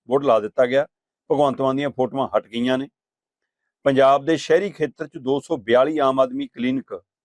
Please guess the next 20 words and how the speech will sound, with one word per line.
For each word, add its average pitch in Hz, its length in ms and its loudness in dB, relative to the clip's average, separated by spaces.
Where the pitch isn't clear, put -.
ਤੇ 147 120 2
ਇਸੇ 143 460 0
ਤਰ੍ਹਾਂ 151 300 0
ਅਠਾਈ 139 360 -2
ਸੌ 156 160 -12
ਤੋਂ 151 120 -10
ਵੱਧ 143 240 0
ਹੈਲਥ 139 240 0
ਐਂਡ 147 240 -2
ਵੈਲਨੈਸ 135 380 0
ਸੈਂਟਰ, 123 500 0
ਇਸੇ 139 200 -4
ਤਰ੍ਹਾਂ 156 320 0
ਦੋ 135 340 -2
ਸੌ 170 180 -4
ਛਿਆਹਠ 139 500 0
ਤੋਂ 160 100 0
ਵੱਧ, 147 300 0
ਅਹ, - 600 -4
ਮੁੱਢਲੇ 165 540 0